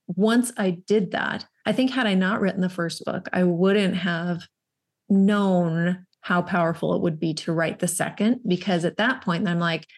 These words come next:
"Well, here's this other <laughs> thing that I've, that I've been so vocal about." And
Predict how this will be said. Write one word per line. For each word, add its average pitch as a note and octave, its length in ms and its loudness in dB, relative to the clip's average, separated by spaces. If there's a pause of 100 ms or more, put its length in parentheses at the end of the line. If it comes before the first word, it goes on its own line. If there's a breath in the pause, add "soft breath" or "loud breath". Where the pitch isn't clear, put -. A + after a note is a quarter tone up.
(320 soft breath)
"Well, G3+ 80 2
here's A#3+ 300 2
this C4 260 0
other G3 240 2
<laughs> - 0 -
thing E3+ 480 -2
that D#3+ 140 -2
I've, F#3+ 220 -4 (480)
that F#3 160 -2
I've D#3 220 -2
been E3+ 200 0
so F#3 340 0
vocal E3+ 440 0
about." - 520 -6 (520 loud breath)
And F3+ 560 2